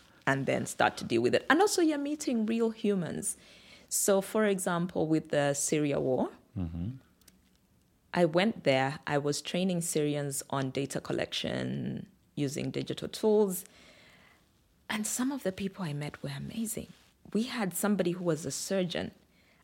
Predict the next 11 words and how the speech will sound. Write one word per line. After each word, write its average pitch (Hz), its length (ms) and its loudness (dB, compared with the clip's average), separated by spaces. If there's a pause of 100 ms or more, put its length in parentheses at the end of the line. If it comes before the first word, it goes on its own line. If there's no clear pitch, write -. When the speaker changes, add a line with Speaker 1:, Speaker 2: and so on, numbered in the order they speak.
Speaker 1:
and 180 120 4
he's 170 200 -2
now 202 160 4
working 180 400 2
as 156 160 0
a 147 40 2
volunteer 147 580 -2
to - 120 -8
collect - 400 -2
data 131 340 0
because - 600 -4